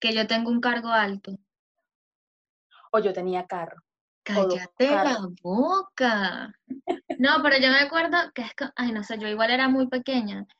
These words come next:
Speaker 1: Yo, muy pequeña, me encanta porque yo digo muy pequeña y era que sí, veinte años. Pero en un empleo que yo tenía,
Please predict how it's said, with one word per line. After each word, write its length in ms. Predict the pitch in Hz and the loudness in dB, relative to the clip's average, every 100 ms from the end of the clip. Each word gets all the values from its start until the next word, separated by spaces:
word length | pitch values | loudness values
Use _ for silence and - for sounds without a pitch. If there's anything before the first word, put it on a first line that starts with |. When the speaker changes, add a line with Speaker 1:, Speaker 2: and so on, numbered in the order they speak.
| _ _ _ | _ _ _
Speaker 1:
Yo, 340 | 220 220 220 202 | -8 -4 -6 -6
muy 140 | 180 | -8
pequeña, 400 | 180 180 185 180 | -10 -8 -8 -8
me 100 | 185 | -6
encanta 260 | 190 202 214 | -4 -2 -2
porque 440 | 269 254 214 - - _ | 0 2 2 0 -12 _
yo 120 | 220 214 | -4 -2
digo 220 | 226 240 | 0 0
muy 140 | 269 | 2
pequeña 320 | 277 285 294 | 2 0 0
y 80 | 254 | 0
era 160 | 220 208 | 0 -2
que 120 | 262 | -4
sí, 120 | 247 | -6
veinte 280 | 208 196 220 | -8 -6 -2
años. 280 | 214 196 208 - _ - - _ _ _ _ | -2 -2 -10 -16 _ -20 -20 _ _ _ _
Pero 360 | 254 254 254 254 - _ | 4 6 4 2 -6 _
en 240 | 254 247 247 | 2 4 6
un 100 | 254 | 4
empleo 400 | 269 302 330 330 | 0 2 4 2
que 100 | 339 | 0
yo 120 | 277 | -4
tenía, 600 | 254 302 339 285 262 311 | -2 -4 -2 2 2 0